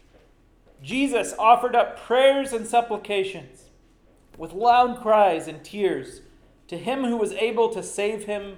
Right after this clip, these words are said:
from death. And he was heard because of his reverence. Although he was a son, he learned obedience through what he suffered.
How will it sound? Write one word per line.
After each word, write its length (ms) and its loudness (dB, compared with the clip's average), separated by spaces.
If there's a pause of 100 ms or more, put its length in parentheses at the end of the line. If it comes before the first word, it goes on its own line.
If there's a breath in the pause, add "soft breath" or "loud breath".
from 240 -14
death. 400 -4 (1200 soft breath)
And 120 -16
he 160 -10
was 220 -6
heard 380 -2
because 280 -12
of 100 -14
his 180 -14
reverence. 640 -8 (960)
Although 360 2
he 100 -4
was 180 -8
a 60 -4
son, 460 -4
he 100 -8
learned 320 -4
obedience 800 -6
through 220 -16
what 200 -2
he 80 -16
suffered. 580 -8